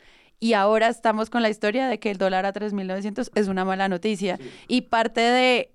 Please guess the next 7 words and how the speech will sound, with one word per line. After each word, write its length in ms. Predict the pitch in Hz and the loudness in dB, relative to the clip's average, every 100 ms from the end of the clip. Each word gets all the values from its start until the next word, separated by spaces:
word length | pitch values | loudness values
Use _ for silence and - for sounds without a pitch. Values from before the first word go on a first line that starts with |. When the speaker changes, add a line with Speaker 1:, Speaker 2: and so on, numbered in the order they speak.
| _ | _
Speaker 1:
ponerle 380 | 233 226 202 208 | -2 0 0 0
malo 420 | 220 240 240 240 | 0 2 2 2
o 40 | 233 | 4
bueno 280 | 240 247 226 | 2 2 0
a 40 | |
la 80 | 233 | 0
economía 720 | 233 240 226 196 202 233 320 | 0 0 0 -2 -2 -2 -6